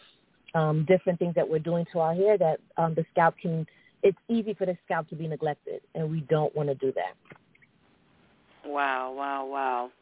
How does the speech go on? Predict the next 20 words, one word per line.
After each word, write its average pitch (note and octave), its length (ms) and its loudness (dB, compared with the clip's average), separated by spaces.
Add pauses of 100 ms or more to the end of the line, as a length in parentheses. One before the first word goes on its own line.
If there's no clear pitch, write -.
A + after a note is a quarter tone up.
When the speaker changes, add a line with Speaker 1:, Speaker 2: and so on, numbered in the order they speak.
(500)
Speaker 2:
Okay, D3+ 360 -6
okay. D#3+ 560 0 (1800)
We G3 120 2
have F3+ 200 4 (160)
just, - 400 -10
like, - 260 -6 (920)
two A#3+ 260 -6
minutes D#3 560 -4 (600)
left. B2+ 400 6
Speaker 1:
<laughs> - 500 8 (580)
Speaker 2:
But, F#3+ 400 4 (520)
uh, E3 1040 2
let's E3 240 0 (180)
say, D#3+ 320 6 (680)
let's E3 180 -2 (180)
grab D3 300 6 (120)
this B2 160 -2 (120)
one A2 220 -6
here. G#2+ 460 -6 (560)
They E3 160 6